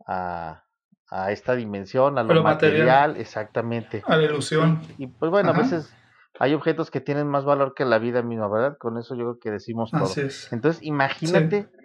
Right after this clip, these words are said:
Speaker 1: yo creo, o sea, no, no, no tendríamos, no, no tenemos la capacidad de, de, de imaginar qué tanto se puede hacer con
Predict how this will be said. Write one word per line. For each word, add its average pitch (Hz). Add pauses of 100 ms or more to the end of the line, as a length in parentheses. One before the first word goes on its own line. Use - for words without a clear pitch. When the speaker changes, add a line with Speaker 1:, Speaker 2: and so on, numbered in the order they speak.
(220)
Speaker 1:
yo 151
creo, 190
o -
sea, 165 (140)
no, 151
no, 180
no 180
tendríamos, 175 (460)
no, 170
no 175
tenemos 180
la 147
capacidad 127
de, 147
de, 104
de 110
imaginar 117
qué 143
tanto 139
se 139
puede 120
hacer 135 (520)
con 104